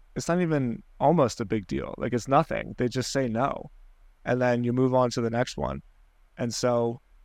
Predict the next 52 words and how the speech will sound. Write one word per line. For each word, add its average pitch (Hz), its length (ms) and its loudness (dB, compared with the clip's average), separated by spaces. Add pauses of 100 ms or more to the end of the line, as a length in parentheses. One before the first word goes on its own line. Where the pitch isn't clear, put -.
(240)
I 147 80 -2
think 135 180 0
you're 135 80 4
absolutely 143 520 2
right 127 280 4
with 123 220 -4
personal 120 420 -2
branding, 127 680 0 (400)
with 123 480 0 (340)
putting 139 280 2
yourself 127 380 0
out 120 240 2
there, 135 340 0 (340)
with 120 220 -2 (120)
sharing 135 500 2
your 127 160 2
ideas 120 580 0
in 117 140 -2
general. 135 540 0 (460)
It's, - 420 -2 (580)
it's - 160 -4
not, 160 160 0
it's 160 100 -2
just 147 160 -4
not 147 180 0
that 131 180 0
big 135 160 2
of 120 120 0
a 123 80 -2
deal, 127 560 -2
right? 131 240 2
It's 127 100 -4
just 127 140 -6
not 127 180 0
that 127 120 2
big 127 160 0
of 117 100 0
a 113 60 -2
deal. 131 200 4
And 120 120 2
it 120 160 -4
sounds 135 220 2
like 117 160 -2
you've 165 200 2
learned 117 280 0
that 113 140 0
lesson. 120 300 -2
I 127 60 2
remember 208 320 2
when 143 180 2
you 127 100 2
put, 127 300 0